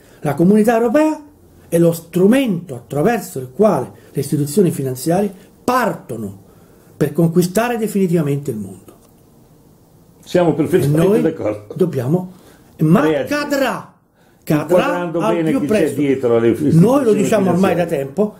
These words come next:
Speaker 1: cadrà. Non ci sono, sa-, sono stato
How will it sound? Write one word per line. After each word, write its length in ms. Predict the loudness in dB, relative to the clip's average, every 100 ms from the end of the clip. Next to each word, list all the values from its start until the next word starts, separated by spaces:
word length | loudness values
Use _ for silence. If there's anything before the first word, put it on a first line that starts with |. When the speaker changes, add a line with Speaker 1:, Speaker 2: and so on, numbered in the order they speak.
| -18
Speaker 1:
cadrà. 500 | -6 -2 0 0 -2 -16 _ _ _ _ _ -20 -12
Non 260 | -2 0 0
ci 160 | -2 -4
sono, 400 | 0 2 2 0
sa-, 180 | -8 -10 -16 -20 -20 -20 -20 _ -4
sono 240 | 2 2
stato 240 | 2 0